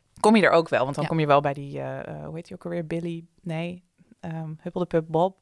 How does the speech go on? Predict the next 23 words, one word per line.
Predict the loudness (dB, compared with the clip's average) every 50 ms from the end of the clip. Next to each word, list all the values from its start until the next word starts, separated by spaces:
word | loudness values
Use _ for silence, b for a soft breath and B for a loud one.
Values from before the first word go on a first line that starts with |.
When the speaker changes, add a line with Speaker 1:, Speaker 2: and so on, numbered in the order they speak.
| _ _ _
Speaker 1:
Ehm, | -8 -6 -4 -4 -4 -6 -8 -12 -14 _ _ _ _ _ _ -12
Speaker 2:
Oeh. | -10 -8 -8 -8 -8 -8 -10 -10 -10 -2
Speaker 1:
ja, | 2 4 4 6 4 2 2
nou | 0 0 2
ja, | 4 4
in | 2 2
ieder | 2 0 -2
geval, | -2 4 4 6 6 6 2 -2 _
"It | -2 0 4 4
rubs | 4 4 4 0
the | 4 4
lotion | 6 6 4 4 0 -2 -2
on | -2 -4
its | -4 -6 -8
skin, | -4 -4 -4 -2 -2 -4 2 4
or |
Speaker 2:
Ja. | 4 4
Speaker 1:
else | 4 4 2 0
it | 4
gets | 4 4 4 6
the | 4
hose | 6 8 8 6 6 4
again." | 2 2 2 2 2